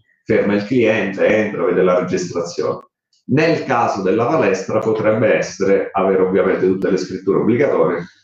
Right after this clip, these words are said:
ma soprattutto vedere i soci, i collaboratori. Vado veloce perché devo stare nel mio tempo, lo so. Vi rubo altri cinque.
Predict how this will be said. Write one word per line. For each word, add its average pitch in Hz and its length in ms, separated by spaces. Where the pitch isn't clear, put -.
ma 117 180
soprattutto - 720
vedere 82 300
i 104 80
soci, 104 640
i - 140
collaboratori. 85 600
Vado 110 260
veloce 117 680
perché 95 220
devo 104 160
stare 98 360
nel 98 160
mio 98 140
tempo, 87 340
lo 107 300
so. 82 140
Vi - 760
rubo 120 300
altri 120 260
cinque. 104 220